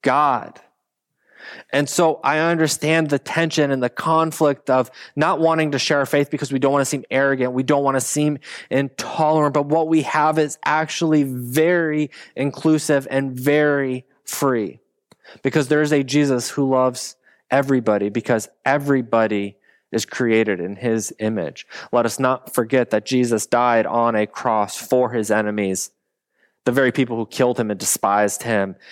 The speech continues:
And as they were killing him, he prayed that God would forgive them. Let us live like that as a people who pray for our enemies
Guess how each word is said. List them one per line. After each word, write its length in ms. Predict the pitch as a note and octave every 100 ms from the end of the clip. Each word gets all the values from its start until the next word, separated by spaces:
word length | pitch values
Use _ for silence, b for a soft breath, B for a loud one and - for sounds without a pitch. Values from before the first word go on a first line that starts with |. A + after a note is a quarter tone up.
| B B
And 360 | A#2 A#2+ A2+ - -
as 320 | A2+ B2 B2+ -
they 140 | A#2+
were 100 | G#2+
killing 420 | - B2+ A2 G#2
him, 180 | G2+ F#2
he 280 | - B2+ A#2+
prayed 480 | - C3 A2+ G2+ F#2
that 220 | G2 -
God 460 | A2+ A2 G#2+ G2+
would 580 | G2 A2 G#2+ G#2 G2+ G2+ _ b b
forgive 580 | - F#2+ F#2 G#2 F#2+ F#2+
them. 440 | F#2+ G#2 F#2+ D#2+ _ _ _ _ _ _ _ _ _ _ b b -
Let 160 | F#3+
us 180 | F#3 -
live 540 | B2 B2+ C3 C3 A#2+ - B B
like 220 | G#2+ A2
that 320 | G#2+ G#2 F#2 - _ -
as 60 | A#2+
a 60 |
people 260 | D3 C3 A2
who 100 | A#2+
pray 460 | - - B2 A#2+ A2+
for 160 | A#2
our 180 | G#2+ F#2
enemies 720 | G#2 A2+ G#2 F2 - - -